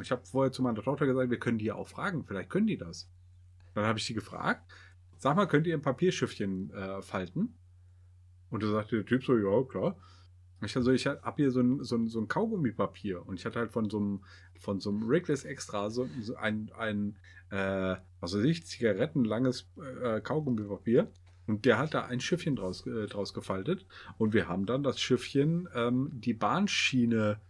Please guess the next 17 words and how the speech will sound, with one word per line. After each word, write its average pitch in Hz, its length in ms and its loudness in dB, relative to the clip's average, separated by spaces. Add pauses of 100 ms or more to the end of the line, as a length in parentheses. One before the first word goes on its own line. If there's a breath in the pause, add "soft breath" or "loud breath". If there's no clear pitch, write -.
(320 soft breath)
runterschwimmen 98 1000 2
lassen 90 240 -4
und 95 120 -4
sind 139 440 2
dem 117 120 4
Schiffchen, 160 640 -2
äh, 127 340 0 (460)
äh, 104 40 -2
hinterher 147 440 4
und 131 160 -2
nebenher 120 420 4
gelaufen. 85 320 -2
Und - 100 -6
das 117 120 0
war 135 80 0
voll 220 220 2
super. 190 400 2